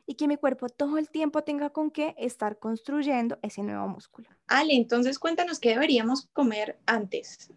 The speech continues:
Speaker 2: ¿Cuál sería el preentreno ideal para una persona que quiera hacer hipertrofia y aumentar su masa muscular?
Speaker 1: Bueno, entonces,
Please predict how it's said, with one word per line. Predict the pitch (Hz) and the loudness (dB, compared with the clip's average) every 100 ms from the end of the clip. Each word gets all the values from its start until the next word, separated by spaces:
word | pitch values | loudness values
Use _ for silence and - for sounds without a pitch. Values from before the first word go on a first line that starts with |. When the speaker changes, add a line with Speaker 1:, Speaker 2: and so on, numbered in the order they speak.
| - | 0
Speaker 2:
¿Cuál | 240 233 | 2 4
sería | 285 277 294 | 4 4 4
el | 285 | 2
preentreno | 240 220 208 214 220 | 2 2 0 0 4
ideal | 247 214 233 | 6 4 4
para | 247 | 2
una | 226 208 | 2 2
persona | 233 226 226 214 269 - | 0 2 0 -2 -4 -6
que | 214 | -6
quiera | 202 202 | -2 -2
hacer | 196 214 | -2 -2
hipertrofia | 208 226 - 196 220 214 240 254 | -2 -4 -8 -4 -2 0 0 0
y | 208 | -4
aumentar | 202 196 190 185 | -4 -4 -4 -6
su | 196 | -6
masa | 196 190 | -6 -6
muscular? | 185 185 196 185 - _ _ _ _ _ _ _ _ _ _ _ _ _ | -8 -8 -8 -8 -12 _ _ _ _ _ _ _ _ _ _ _ _ _
Speaker 1:
Bueno, | 240 240 226 233 | 0 2 2 -4
entonces, | 254 277 349 | -4 0 0